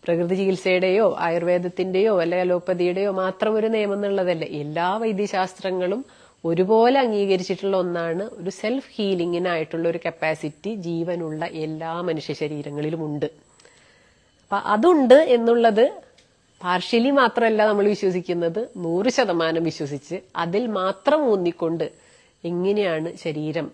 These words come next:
മുന്നോട്ട് നീങ്ങുന്നതെന്നും എങ്ങനെയാണ് ഉണ്ടാവുന്ന പ്രശ്നങ്ങളെ ശരീരം പരിഹരിക്കുന്നതെന്നും എന്നുള്ളതെല്ലാം പഠിച്ചുകൊണ്ട് തന്നെ മുന്നോട്ട് പോവുക. അതാണ് ജീവനത്തിൽ ഇപ്പൊ നമ്മൾ ചെയ്തുകൊണ്ടിരിക്കുന്നത്.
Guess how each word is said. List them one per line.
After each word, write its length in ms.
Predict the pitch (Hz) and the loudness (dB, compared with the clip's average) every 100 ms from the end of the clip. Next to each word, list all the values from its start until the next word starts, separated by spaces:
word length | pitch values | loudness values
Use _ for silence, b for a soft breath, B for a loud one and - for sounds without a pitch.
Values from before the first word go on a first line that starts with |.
| _ - 160 | _ -18 -10
മുന്നോട്ട് 460 | 156 156 160 170 | -6 -6 -4 -4
നീങ്ങുന്നതെന്നും 720 | 160 151 151 151 151 147 147 b b b 165 | -4 -6 -6 -6 -6 -6 -8 b b b -6
എങ്ങനെയാണ് 560 | 170 175 180 165 170 165 | -2 0 0 0 -2 -2
ഉണ്ടാവുന്ന 480 | 170 170 170 185 202 | -2 4 4 4 0
പ്രശ്നങ്ങളെ 720 | 185 165 - 156 156 151 - 165 | -2 -4 -6 -4 -4 -6 -8 -8
ശരീരം 340 | 151 156 165 | -6 -4 -4
പരിഹരിക്കുന്നതെന്നും 880 | 165 156 147 147 143 151 151 156 151 - | -2 -4 -4 -8 -8 -8 -8 -8 -12 -10
എന്നുള്ളതെല്ലാം 840 | 170 180 185 185 180 165 160 214 - b b b b _ | -8 -4 -4 -2 -2 -2 -4 -6 -8 b b b b _
പഠിച്ചുകൊണ്ട് 800 | 147 139 156 - 180 175 190 196 | -10 -10 -10 -2 -2 0 2 2
തന്നെ 240 | 165 165 - - | 0 -2 -6 -12
മുന്നോട്ട് 360 | 151 143 147 151 | -10 -8 -6 -8
പോവുക. 440 | 151 147 143 156 - | -4 -4 -4 -8 -10
അതാണ് 360 | 156 165 165 175 | -6 -4 -4 -4
ജീവനത്തിൽ 500 | 160 156 151 147 160 | -6 -6 -8 -6 -8
ഇപ്പൊ 200 | 160 160 | -6 -6
നമ്മൾ 280 | 165 156 175 - _ _ | -4 -4 -8 -12 _ _
ചെയ്തുകൊണ്ടിരിക്കുന്നത്. 1000 | 170 151 151 151 160 151 143 139 - - | -10 -8 -6 -4 -2 -4 -6 -8 -10 -16